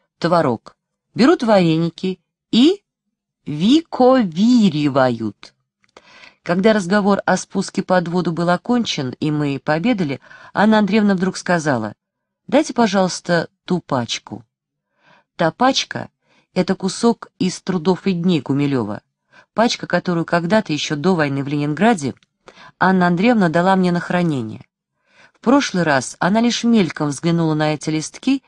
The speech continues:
и не взяла их с собой. Я знаю, она издавна составляет «Труды и дни» Гумилева вместе с одним из своих друзей, исследователем жизни и поэзии Николая Степановича,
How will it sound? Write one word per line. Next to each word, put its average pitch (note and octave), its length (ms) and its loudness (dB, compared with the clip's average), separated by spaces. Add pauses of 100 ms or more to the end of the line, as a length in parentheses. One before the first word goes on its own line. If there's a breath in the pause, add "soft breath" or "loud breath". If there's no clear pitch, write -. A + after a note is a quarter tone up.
(200)
и - 80 -4
не G#3+ 120 4
взяла F#3+ 420 0
их A2 100 -8
с - 80 -12
собой. A#2+ 420 -6 (800 soft breath)
Я B3 200 4
знаю, G#3 440 2
она F#3+ 260 2
издавна F3+ 440 -2
составляет F3+ 680 0
«Труды F3 340 -2
и - 180 -4
дни» E3+ 260 2
Гумилева D3 600 -2 (380 soft breath)
вместе E3+ 340 -2
с - 120 -6
одним E3 320 0
из D3+ 80 -6
своих E3 280 -4
друзей, C#3+ 500 -2 (280)
исследователем D3+ 720 -4
жизни E3+ 360 -2
и - 120 -6
поэзии E3 440 0
Николая D3+ 400 0
Степановича, G#2+ 720 -6